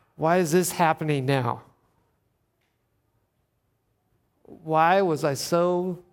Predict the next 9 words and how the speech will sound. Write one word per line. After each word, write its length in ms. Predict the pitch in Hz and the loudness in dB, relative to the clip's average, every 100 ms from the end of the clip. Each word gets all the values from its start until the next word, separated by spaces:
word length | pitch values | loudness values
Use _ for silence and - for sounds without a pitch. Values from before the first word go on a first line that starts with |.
| _ | _
stupid? 560 | - - 147 - 131 - _ _ _ _ _ _ _ _ _ _ _ _ _ _ _ _ _ _ _ _ _ _ _ _ _ _ | -20 -6 -4 -4 -8 -12 _ _ _ _ _ _ _ _ _ _ _ _ _ _ _ _ _ _ _ _ _ _ _ _ _ _
How 280 | - 190 202 | -2 0 2
did 180 | 233 185 | 2 0
I 80 | 151 | 2
ever 320 | 160 190 214 | 2 0 -2
think 340 | - 180 180 | -2 -2 -2
that 240 | 175 156 139 | 0 0 -2
was 180 | 131 127 | -8 -6
right?" 460 | 123 120 - - | -4 -4 -8 -20